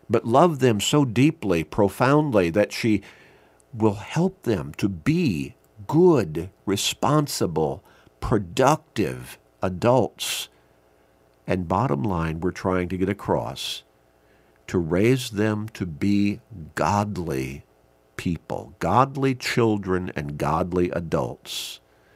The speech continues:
Again, Abraham Lincoln said, "All that I am or hope to be, I owe to my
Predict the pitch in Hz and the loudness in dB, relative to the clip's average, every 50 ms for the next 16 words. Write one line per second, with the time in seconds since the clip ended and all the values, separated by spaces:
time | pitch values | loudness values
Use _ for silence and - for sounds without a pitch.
0 | _ _ _ _ _ _ _ _ _ _ _ _ _ _ _ _ _ _ _ - | _ _ _ _ _ _ _ _ _ _ _ _ _ _ _ _ _ _ _ -20
1 | - - - _ _ _ _ _ _ - 98 92 95 107 117 107 104 104 98 90 | -20 -20 -20 _ _ _ _ _ _ -6 -4 0 2 2 4 4 4 2 2 2
2 | 95 104 104 101 95 92 95 101 110 113 - 95 90 90 - - - 92 85 82 | 0 2 2 2 2 2 2 0 2 2 2 2 2 0 -4 0 2 2 2 2
3 | 73 73 71 - _ _ _ _ _ _ _ - - _ _ _ _ _ _ _ | 0 -6 -12 -14 _ _ _ _ _ _ _ -20 -20 _ _ _ _ _ _ _
4 | _ _ _ _ _ _ _ _ _ _ _ _ _ - - - 87 95 107 113 | _ _ _ _ _ _ _ _ _ _ _ _ _ -16 -6 2 4 6 6 6
5 | 110 123 107 110 104 - - 98 95 101 104 107 110 107 110 117 _ _ _ _ | 4 2 0 0 0 0 0 0 0 0 0 0 -2 -6 -8 -14 _ _ _ _
6 | _ - _ _ - _ _ _ _ - 85 82 - - 143 185 190 - - - | _ -20 _ _ -20 _ _ _ _ 0 0 2 6 8 8 8 8 6 0 -2
7 | 165 151 175 160 98 64 60 - - - _ _ _ _ _ - - _ _ _ | 0 2 2 2 2 0 -2 -8 -14 -20 _ _ _ _ _ -20 -20 _ _ _
8 | _ _ _ _ _ - 82 85 - - 92 95 107 113 120 120 - - 92 87 | _ _ _ _ _ -2 -2 -2 0 4 4 6 6 6 4 2 -2 -4 -2 0
9 | 87 82 | 0 -2